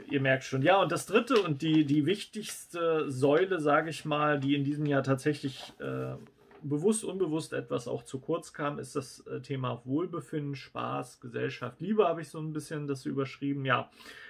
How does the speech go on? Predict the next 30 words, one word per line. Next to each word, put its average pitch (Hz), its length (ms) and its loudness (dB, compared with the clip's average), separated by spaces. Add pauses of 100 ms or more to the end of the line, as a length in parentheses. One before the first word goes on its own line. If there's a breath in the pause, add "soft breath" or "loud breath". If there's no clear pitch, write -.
(120)
Und 143 140 -6
da 160 100 10
habe 175 80 4
ich 175 80 -2
auch 165 100 2
viel 196 420 -4
übernommen, 160 600 0
was 143 160 2
es 139 220 -8
in 127 160 -8
diesem 226 260 0
Jahr, 190 460 0
äh, 160 340 -4
gab. 160 380 -2 (560 loud breath)
Allen 170 240 2
voran 170 560 0 (100)
aber 175 580 -2
möchte 151 400 -4
ich, 175 120 -8
das 151 180 -6
habe 147 100 -4
ich 139 140 -4
auch 135 80 -4
schon 139 180 -4
mal 135 160 0
in 131 80 -2
einem 127 140 -4
anderen 127 300 -2
Video 156 240 -4
erlebt, - 560 -2